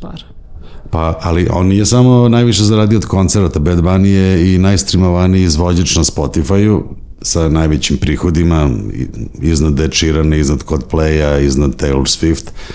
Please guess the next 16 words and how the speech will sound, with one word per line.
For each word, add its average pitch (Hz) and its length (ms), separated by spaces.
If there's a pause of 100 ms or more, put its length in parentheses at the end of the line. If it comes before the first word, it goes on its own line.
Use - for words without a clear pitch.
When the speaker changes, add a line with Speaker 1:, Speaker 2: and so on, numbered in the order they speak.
(440)
Speaker 2:
Da, 120 180
pa 120 120
to 120 120
je 123 60
fenomen, 117 480
to 107 80
je 104 60
ono 110 140
što 110 200
je, 104 480
ja 95 120
mislim, 90 500
e, 85 280
streaming 95 600 (680)
kao, 80 720 (280)
jel, 80 260